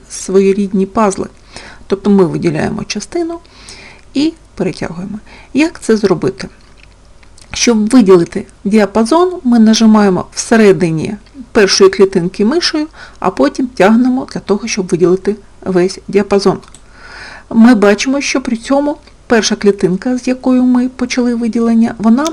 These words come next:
не заливається сірим кольором. Але нічого страшного, ця клітинка все рівно знаходиться всередині діапазону. Ми можемо виділяти зверху вниз, знизу вверх,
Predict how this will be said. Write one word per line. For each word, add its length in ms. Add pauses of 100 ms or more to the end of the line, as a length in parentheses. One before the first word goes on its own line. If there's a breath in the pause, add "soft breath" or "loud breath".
не 220
заливається 640
сірим 300
кольором. 480 (480 loud breath)
Але 400
нічого 400
страшного, 640
ця 140
клітинка 680
все 200
рівно 280
знаходиться 580
всередині 600
діапазону. 760 (1400 soft breath)
Ми 160
можемо 420
виділяти 720 (320)
зверху 420
вниз, 420 (2000 soft breath)
знизу 480
вверх, 500